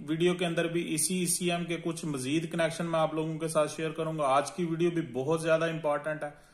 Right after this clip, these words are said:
ये गाड़ी पाकिस्तान में भी, इंडिया, बांग्लादेश और दुनिया की हर कंट्री जहां Toyota की गाड़ियां यूज होती हैं,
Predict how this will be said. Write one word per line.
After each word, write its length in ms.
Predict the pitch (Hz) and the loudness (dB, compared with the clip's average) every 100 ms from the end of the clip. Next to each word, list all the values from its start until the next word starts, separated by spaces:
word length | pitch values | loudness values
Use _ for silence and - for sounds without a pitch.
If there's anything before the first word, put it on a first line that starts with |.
| _ - _ _ _ _ _ _ _ - | _ -20 _ _ _ _ _ _ _ -2
ये 180 | 147 160 | 0 8
गाड़ी 260 | 160 165 175 | 8 8 8
पाकिस्तान 460 | - 156 160 175 180 | 6 6 4 4 6
में 180 | 180 | 4
भी, 420 | 180 185 175 - - - - - - - - - - - - - - - | 2 0 -2 -6 -16 -20 -20 -20 -20 -20 -20 -20 -20 -20 -20 -20 -20 -10
इंडिया, 460 | 156 160 160 170 165 | -4 2 6 8 8
बांग्लादेश 680 | 135 139 156 160 160 170 165 - - | 8 4 6 8 10 8 2 -2 0
और 180 | 160 170 165 - - - | 2 4 0 -6 -16 -10
दुनिया 320 | 143 156 175 180 | -2 2 4 4
की 120 | 180 | 2
हर 240 | 160 170 | 4 4
कंट्री 380 | 175 170 160 165 | 4 2 2 0
जहां 240 | 156 156 156 | 0 2 2
Toyota 300 | 151 143 156 | 2 2 2
की 100 | 160 | 2
गाड़ियां 320 | 151 143 151 | 2 2 2
यूज 220 | 143 143 | -2 -2
होती 240 | 151 139 135 | -2 -2 -2
हैं, 120 | 147 | -2